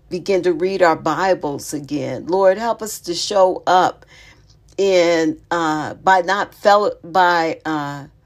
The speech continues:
not forsaking fellowship with other believers. Help us to show up again because we have experienced your mercy, Lord, and we want to thank you for strength to show up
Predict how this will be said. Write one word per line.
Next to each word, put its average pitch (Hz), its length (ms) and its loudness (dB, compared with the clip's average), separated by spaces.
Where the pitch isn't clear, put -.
not 196 340 2
forsaking 175 1000 -2
fellowship 170 760 0
with 156 300 -6
other 160 240 -2
believers. 135 800 -6
Help 240 300 -2
us 214 220 -6
to 175 120 -8
show 196 460 -2
up - 260 2
again 135 560 -8
because 160 520 -2
we 185 300 -6
have 156 180 2
experienced 180 920 -4
your 175 120 -4
mercy, 147 440 -6
Lord, 131 460 -8
and 160 160 -4
we 196 100 -8
want 185 220 -4
to 147 80 -6
thank 185 400 -6
you 147 220 -2
for 147 220 -8
strength - 720 -6
to 160 120 -4
show 185 460 4
up 165 280 0